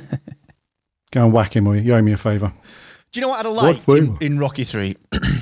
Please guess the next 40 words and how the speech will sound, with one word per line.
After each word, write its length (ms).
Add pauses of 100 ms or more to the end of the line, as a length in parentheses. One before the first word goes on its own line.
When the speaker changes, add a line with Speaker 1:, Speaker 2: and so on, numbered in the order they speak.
(160)
Speaker 2:
If 160
all 120
the 60
way 160
through 220
they 80
built 280
this 160
favour 400
up, 160 (1400)
and, 240
uh, 240
Apollo's 540
like, 300 (320)
"You 100
know 80
what, 140
after 160
this 100
is 80
all 140
done, 260 (560)
you 80
owe 60
me 100
a 40
favour." 440 (720)
And, 220 (380)
<laughs> 320
like, 240
Rocky 240
is 80
just, 200
all 220
the 60
way 140
through, 240
he's 140
just 160
con-, 240